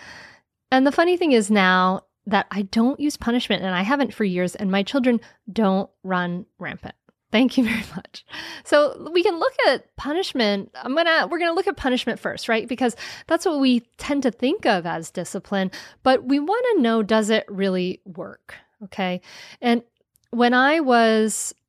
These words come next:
you know, nine years ago, when my daughter was little, I had two problems with, with my earlier ideas about punishment. And one is that I didn't re-, actually realize what it teaches children. And number two, I didn't have an alternative model.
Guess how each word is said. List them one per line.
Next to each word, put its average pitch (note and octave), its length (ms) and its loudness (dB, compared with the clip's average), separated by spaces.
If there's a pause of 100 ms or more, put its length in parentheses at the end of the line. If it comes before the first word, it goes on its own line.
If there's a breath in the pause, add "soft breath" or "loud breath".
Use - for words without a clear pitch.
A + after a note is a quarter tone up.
you G3+ 140 -2
know, F3+ 140 -8
nine F#3 280 -6
years F3 200 -6
ago, F3+ 140 -4
when F#3 80 -4
my F#3 120 -2
daughter F#3 160 -2
was F3+ 160 -4
little, G3+ 360 2 (600 loud breath)
I B3+ 100 2
had D#4+ 220 0
two C#4+ 280 -4 (360)
problems F#3+ 640 0
with, F#3 160 -2 (180)
with G3 200 -2
my F#3 240 -2
earlier G#3 400 2
ideas F3+ 420 0
about F3 200 -6
punishment. F#3+ 520 -8
And G#3+ 380 -6
one F4 200 0
is A3+ 200 4
that - 120 0
I C4+ 60 -2
didn't E4 260 -2
re-, B3 140 -10
actually D4 260 -4
realize A3+ 440 2
what G3 140 2
it - 140 -4
teaches - 400 -2
children. F#3+ 420 -2 (600 loud breath)
And A#3 500 2
number B3 220 2
two, D4 260 2
I G#3 140 0
didn't A#3 260 0
have F3+ 600 -4 (420)
an F#3+ 160 -2
alternative F#3+ 680 -8
model. - 400 -6